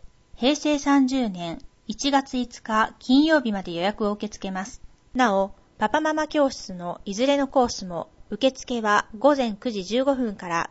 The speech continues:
九時三十分まで。対象は、妊娠十六週以降の妊婦、およびその夫です。妊婦のみ、または夫のみでも参加できます。次に、相談に関するお知らせが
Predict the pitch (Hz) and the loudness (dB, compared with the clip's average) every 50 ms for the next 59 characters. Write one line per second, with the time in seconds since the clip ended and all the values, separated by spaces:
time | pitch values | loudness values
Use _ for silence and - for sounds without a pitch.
0 | - _ - 302 277 254 220 - 208 220 269 277 285 285 - - 233 208 190 185 | -10 _ -8 -4 -4 -4 -4 -2 -2 -2 -2 -2 -4 -6 -6 -6 -6 -6 -6 -8
1 | 185 175 170 165 - - _ _ _ - - - - _ _ _ - - - - | -8 -6 -6 -6 -8 -8 _ _ _ -20 -20 -20 -20 _ _ _ -20 -20 -20 -20
2 | - - 226 247 285 285 - - 269 269 254 240 233 233 - - - _ _ _ | -6 2 4 4 4 4 0 0 2 2 4 4 4 2 2 0 -2 _ _ _
3 | - 208 214 247 285 302 - - 285 285 277 240 196 214 254 294 302 294 - 285 | -8 -2 -2 0 0 -2 -4 -4 -4 -2 -2 -2 0 0 0 2 0 0 -2 -4
4 | - - 285 277 277 269 - 220 202 196 185 180 185 202 220 208 185 - - 175 | -8 -4 -4 -4 -4 -4 -4 -4 -4 -4 -4 -6 -6 -4 -4 -6 -6 -8 -8 -8
5 | 175 - - - - _ _ - 269 285 247 196 185 - - 190 190 226 233 240 | -8 -8 -10 -14 -20 _ _ 4 4 6 6 4 0 -6 -8 -4 -2 0 -2 -2
6 | 240 - 220 202 208 208 - - - - _ _ _ - - - - _ _ _ | -2 -6 -6 -4 -4 -4 -6 -8 -16 -20 _ _ _ -20 -20 -20 -20 _ _ _
7 | _ - - - - 254 294 285 247 214 214 196 196 190 175 175 180 - - - | _ -20 -20 -8 -2 -2 0 0 -2 -4 -6 -6 -6 -8 -8 -10 -12 -12 -14 -18
8 | - _ _ - 202 208 208 254 226 202 190 180 - - - 196 - - - 302 | -20 _ _ -4 -4 -2 -2 -2 -2 0 -2 -2 -4 -4 -6 -8 -6 0 0 0
9 | 311 311 294 254 208 196 185 180 - - 196 196 196 202 190 185 185 - 185 180 | 2 2 0 0 -2 -4 -6 -6 -6 -6 -6 -6 -6 -6 -6 -6 -8 -10 -10 -10
10 | 180 196 - - - - - - - _ _ _ _ - - - - _ _ _ | -8 -10 -10 -12 -20 -20 -20 -20 -20 _ _ _ _ -20 -20 -20 -20 _ _ _
11 | _ - - _ _ - - 226 226 285 285 220 185 175 175 175 - - _ - | _ -20 -20 _ _ -4 -4 -2 0 0 0 0 -2 -4 -6 -8 -8 -14 _ -14
12 | - - 269 294 302 320 311 311 311 294 - 302 294 277 285 - 185 185 180 180 | -2 2 4 4 6 6 4 4 2 0 0 0 0 0 -2 -2 -4 -2 -4 -4
13 | - - 190 185 - - 185 175 175 175 170 - | -4 -6 -8 -8 -6 -10 -8 -6 -2 -2 -2 -2